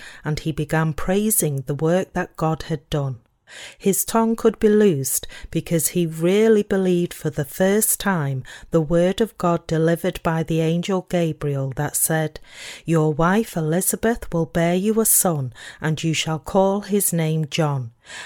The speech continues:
And you will have joy and gladness, and many will rejoice at his birth." For he will be great in the sight of the Lord,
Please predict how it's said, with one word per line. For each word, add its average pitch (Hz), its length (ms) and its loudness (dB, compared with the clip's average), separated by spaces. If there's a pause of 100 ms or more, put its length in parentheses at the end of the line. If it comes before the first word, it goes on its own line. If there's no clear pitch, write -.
And 147 200 -4
you 165 140 2
will 190 200 2 (100)
have 202 200 0
joy 214 540 6
and 143 300 -2
gladness, 196 760 0 (260)
and 175 240 -2
many 208 480 4
will 160 240 2
rejoice 202 680 2
at - 200 -4
his 143 200 -4
birth." 135 500 -4 (380)
For 143 280 -4
he 190 240 0
will 175 180 0
be 175 220 0
great 208 600 0
in 147 120 0
the 151 100 0
sight 185 460 2
of 185 140 -6
the 180 120 2
Lord, 151 540 0